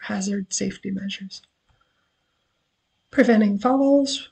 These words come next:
reducing electrical hazards, responding to fires, preventing the need for restraints, responding to mercury ski-, spills or chemotherapy spills,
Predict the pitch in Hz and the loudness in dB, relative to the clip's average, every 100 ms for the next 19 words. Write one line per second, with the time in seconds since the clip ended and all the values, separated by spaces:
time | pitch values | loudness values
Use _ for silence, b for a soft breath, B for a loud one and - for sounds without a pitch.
0 | - 226 214 208 - 202 - 196 190 202 | -2 0 0 0 0 -2 -2 -4 -6 -8
1 | 208 - - 233 220 233 226 226 226 220 | -8 -10 -8 -6 -4 -2 -2 -2 -2 -2
2 | 214 202 185 - 190 185 190 - - 240 | -4 -4 -4 -4 -8 -8 -10 -14 -6 0
3 | 240 233 226 226 226 226 - - 190 190 | 2 0 0 -2 -2 -4 -8 -8 -6 -4
4 | 185 190 185 190 190 185 - 196 - - | -4 -4 -2 -2 -2 -6 -10 -10 -6 -4
5 | 214 202 202 - - - - _ _ _ | -4 -6 -8 -4 -4 -4 -8 _ _ _
6 | 214 196 - 190 190 190 190 202 208 - | -6 -6 -4 -4 -4 -4 -4 -4 -4 -6
7 | 220 214 214 - 220 214 - - - 220 | -6 -4 -4 -4 -4 -6 -4 -4 -4 -4
8 | - 104 - - _ - 196 196 - 220 | -4 -4 -4 -4 _ -8 -6 -6 -4 -2
9 | 196 196 208 214 208 220 220 214 214 214 | -2 -2 -4 -4 -4 -6 -6 -4 -4 -4
10 | 202 - | -6 -8